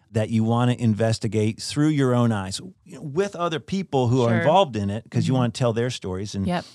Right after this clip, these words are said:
Speaker 1: but also, like, share, like, what that was like. And so I'm super lucky to have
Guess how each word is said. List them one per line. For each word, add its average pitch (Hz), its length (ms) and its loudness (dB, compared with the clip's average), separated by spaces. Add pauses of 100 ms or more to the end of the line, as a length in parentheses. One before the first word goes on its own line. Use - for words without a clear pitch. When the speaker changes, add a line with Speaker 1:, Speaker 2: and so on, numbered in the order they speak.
(360)
Speaker 1:
but 135 180 0
also, 143 380 2
like, 113 280 -2
share, 131 460 -2
like, 110 200 -6
what 113 400 -6
that 110 220 -4
was 95 220 -4
like. 92 440 -8
And 101 120 -4
so 117 120 -4
I'm 107 180 -2
super 175 380 -6
lucky 120 340 -2
to 107 80 -6
have 104 440 -6